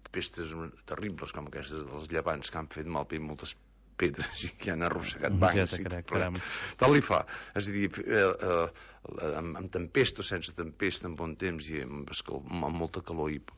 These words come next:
Speaker 1: o fred, tant li fa. La, la punta és un referent, eh, molt,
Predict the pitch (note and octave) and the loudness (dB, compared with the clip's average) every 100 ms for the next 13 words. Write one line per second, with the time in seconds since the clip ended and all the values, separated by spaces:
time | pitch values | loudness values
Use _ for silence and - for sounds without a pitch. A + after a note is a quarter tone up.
0 | - D2+ - - - - - - A#1 F2 | -10 -8 -4 -4 -6 -10 -12 -10 -8 -10
1 | - - - - - D#2+ C#2+ C#2 C#2 C#2+ | -6 -6 -6 -6 -8 -6 -8 -8 -6 -6
2 | - - - - - - - A#1+ A#1+ B1+ | -6 -14 -18 -18 -18 -20 -12 -8 -8 -8
3 | A#1 A1+ A#1 - - - D#2 | -10 -14 -16 -18 -14 -8 -6